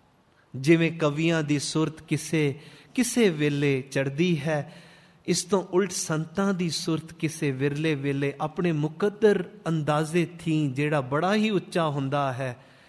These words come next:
ਹੇਠਾਂ ਆਉਂਦੀ ਹੈ, ਪਰ ਉਸ ਵੇਲੇ ਦੇ ਉਹਨਾਂ ਦੇ ਭਾਅ ਦੀ ਕਿਆਮਤ ਆ ਜਾਂਦੀ ਹੈ। ਨਾਮ ਦੇ ਰਸੀਆਂ ਲਈ ਘੜੀ ਘੜੀ ਦੇ ਘੜਿਆਲ ਹਨ, ਗਾਲਾਂ ਕੱਢਦੇ ਕੱਢਦੇ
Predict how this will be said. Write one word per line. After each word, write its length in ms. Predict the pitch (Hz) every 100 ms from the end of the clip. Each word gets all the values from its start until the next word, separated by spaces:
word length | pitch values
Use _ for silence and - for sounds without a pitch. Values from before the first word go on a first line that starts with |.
| _
ਹੇਠਾਂ 500 | 147 147 151 139 139
ਆਉਂਦੀ 500 | - 127 135 139 175
ਹੈ, 360 | 143 170 156 - - - - _ _ _ _ -
ਪਰ 220 | 143 147
ਉਸ 220 | 175 160 160
ਵੇਲੇ 480 | 170 175 196 202 196 - - - - - 143
ਦੇ 180 | 143 139 -
ਉਹਨਾਂ 280 | 170 196 208
ਦੇ 120 | 156
ਭਾਅ 320 | 135 135 123
ਦੀ 160 | 135 139
ਕਿਆਮਤ 540 | - 131 123 131 127
ਆ 100 | 117
ਜਾਂਦੀ 460 | 117 117 117 120 110 127
ਹੈ। 160 | 139 - _ _ _ _ _ _ _ _ _ _ _ _ -
ਨਾਮ 520 | 190 226 247 294 285
ਦੇ 180 | 262 240
ਰਸੀਆਂ 480 | 196 196 220 220 180
ਲਈ 420 | 151 160 156 - - - - _ _ _ _ _ _ - 160
ਘੜੀ 280 | 143 156 160 143
ਘੜੀ 240 | 127 123
ਦੇ 220 | 120 123 123
ਘੜਿਆਲ 500 | 117 117 113 117 135 139
ਹਨ, 140 | 135 - - - _ _ _ - - - 156
ਗਾਲਾਂ 400 | 170 170 185 170
ਕੱਢਦੇ 460 | - 151 151 151 139
ਕੱਢਦੇ 640 | 143 139 131 139 160 170